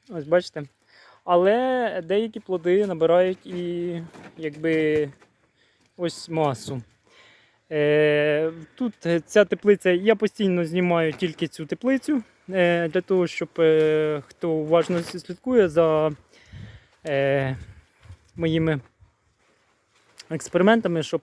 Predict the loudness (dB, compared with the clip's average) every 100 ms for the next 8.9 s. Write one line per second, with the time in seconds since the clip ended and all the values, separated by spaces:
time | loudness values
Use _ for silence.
0 | -2 -2 0 -2 -4 -6 -12 _ _ -6
1 | -4 -4 -6 -4 0 4 4 2 -8 -8
2 | -10 -20 -20 _ _ _ _ -10 -6 -6
3 | -6 -8 -6 -4 2 4 2 0 -6 -2
4 | -2 -4 -16 -10 0 2 2 -6 -18 -10
5 | -8 -6 -4 -2 -2 -4 -4 0 0 -2
6 | _ _ _ _ _ -6 -2 -2 -2 -6
7 | -4 -4 -6 -8 -4 -2 0 -2 -6 -8
8 | -8 -8 -8 -8 -8 -6 -6 -6